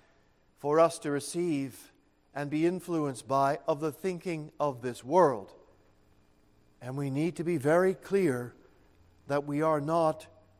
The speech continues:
overly influenced by that way, and rather we are thinking clearly in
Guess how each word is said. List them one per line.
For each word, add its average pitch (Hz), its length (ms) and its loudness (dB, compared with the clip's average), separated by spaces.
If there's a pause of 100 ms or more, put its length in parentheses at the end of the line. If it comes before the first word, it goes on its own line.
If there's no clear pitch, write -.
(220)
overly 196 920 2
influenced 151 920 -4
by 143 220 -2
that 156 340 0
way, 123 440 -6 (920)
and 113 200 -14
rather 165 560 2 (480)
we 156 260 -2
are 156 400 2 (460)
thinking 196 760 -2
clearly 165 680 0 (840)
in 156 480 -2